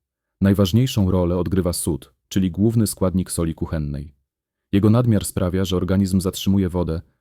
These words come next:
a podwyższona objętość krwi sprzyja przesączaniu płynów do tkanek, szczególnie w dolnych partiach ciała,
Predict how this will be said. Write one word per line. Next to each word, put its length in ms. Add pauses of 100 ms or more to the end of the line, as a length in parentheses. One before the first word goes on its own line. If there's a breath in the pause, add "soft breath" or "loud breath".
a 80
podwyższona 560
objętość 480
krwi 420
sprzyja 380
przesączaniu 580
płynów 280
do 100
tkanek, 540 (400)
szczególnie 440
w 40
dolnych 320
partiach 360
ciała, 440